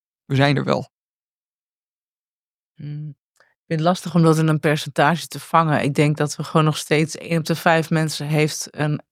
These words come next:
Speaker 2: echt een moeilijke relatie met alcohol. Ik denk dat ik dat het belangrijkste vind, dat dat percentage lager wordt. Dat mensen dus toch meer vrijheid voelen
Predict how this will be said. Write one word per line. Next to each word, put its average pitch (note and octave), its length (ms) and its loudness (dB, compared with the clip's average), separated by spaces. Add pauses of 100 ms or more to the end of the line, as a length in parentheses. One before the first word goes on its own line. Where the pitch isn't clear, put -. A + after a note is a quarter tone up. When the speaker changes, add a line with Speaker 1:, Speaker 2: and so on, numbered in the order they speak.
Speaker 2:
echt - 280 -2
een D#3 80 0
moeilijke D#3+ 420 2
relatie C#3+ 460 2
met C#3+ 140 -4
alcohol. C#3 580 -2 (600)
Ik D3+ 160 -2
denk D3+ 160 4
dat D3+ 100 0
ik C#3 120 -2
dat C#3+ 160 2
het D3+ 140 -2
belangrijkste C#3 580 0
vind, D3+ 220 -2
dat D3 160 -2
dat D#3 200 2
percentage D3+ 720 0
lager D3+ 340 2
wordt. C3+ 240 -4
Dat C#3+ 140 -4
mensen D3 280 -2
dus D3 200 -8
toch F#3 180 2
meer D#3+ 160 4
vrijheid D#3+ 500 2
voelen C#3+ 420 0